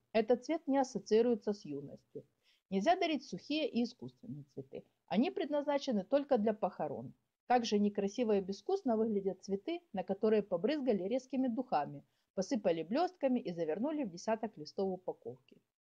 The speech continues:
В них не осталось ничего естественного, и даже если они простоят долго, радости от них не будет. Также есть особая категория цветов,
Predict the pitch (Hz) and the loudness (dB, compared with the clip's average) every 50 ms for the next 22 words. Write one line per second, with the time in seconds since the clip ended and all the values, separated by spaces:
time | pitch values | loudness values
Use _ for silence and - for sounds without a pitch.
0 | _ - - 202 208 208 - 202 175 170 196 - 311 330 349 349 302 - - 240 | _ -2 0 0 2 2 0 -2 -2 -2 0 2 2 2 2 2 0 0 0 -2
1 | 233 - 262 233 262 277 277 - - - 156 151 - _ 160 151 143 139 139 131 | 0 0 -2 -2 0 0 -2 -2 -4 -2 -4 -4 -4 _ -16 -16 -14 -12 -12 -14
2 | - _ _ _ _ _ - 196 196 262 262 240 254 240 254 247 254 233 - - | -14 _ _ _ _ _ -4 0 2 2 4 4 2 2 0 0 0 0 0 0
3 | 202 220 240 214 - 208 202 202 - 202 180 170 170 180 202 294 359 370 311 359 | 2 0 0 0 0 -2 -4 -2 0 0 2 2 0 0 0 0 0 0 0 -4
4 | 330 320 _ - 185 214 254 247 294 269 - - 254 247 247 - 240 226 - - | -6 -6 _ 0 2 2 2 2 0 -4 -4 -2 -2 -2 -2 -2 -4 -4 -4 -2
5 | 240 240 196 147 - - - - - - _ _ _ _ _ _ _ _ _ _ | -2 -2 -2 -4 -8 -16 -18 -18 -18 -20 _ _ _ _ _ _ _ _ _ _
6 | _ _ _ _ - 269 330 359 359 - 330 294 302 302 294 - 190 190 - 320 | _ _ _ _ 0 2 2 2 0 -2 -4 -2 -2 -2 -2 -2 -4 -2 -2 -2
7 | 349 381 339 294 - - 196 - 202 190 202 196 185 170 156 - - - 165 151 | 0 0 0 0 0 -2 -4 -2 -2 0 0 0 2 0 -2 -2 -4 -12 -10 -6
8 | - 294 339 349 349 | -2 -2 -2 -2 -4